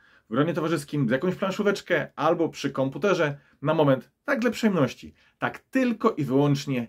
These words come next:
dla siebie. Egoistycznie, ale dla przyjemności. Ale szczególnie życzę wam, żebyście znaleźli chwilkę na czytanie.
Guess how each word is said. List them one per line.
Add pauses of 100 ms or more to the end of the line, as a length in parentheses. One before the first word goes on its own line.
(120)
dla
siebie. (280)
Egoistycznie,
ale (100)
dla
przyjemności. (420)
Ale
szczególnie (360)
życzę
wam,
żebyście
znaleźli
chwilkę
na
czytanie.